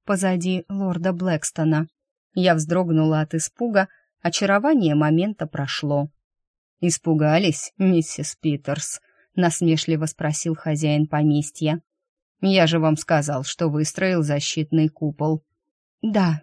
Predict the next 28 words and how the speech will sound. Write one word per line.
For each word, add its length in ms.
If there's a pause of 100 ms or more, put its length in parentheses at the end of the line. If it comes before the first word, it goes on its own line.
я 320
знаю, 560 (340)
но 240
это 220
слишком, 640 (280)
слишком 720
для 180
меня». 500 (500)
Я 220
постаралась 640
взять 320
себя 320
в 80
руки 300
и 60
успокоиться. 1000 (580)
«Думаю, 440
для 200
первого 520
раза 280
достаточно. 880 (380)
Я 240
устроил 540
для 240
вас 300
лишь 240
небольшое 600
представление, 1120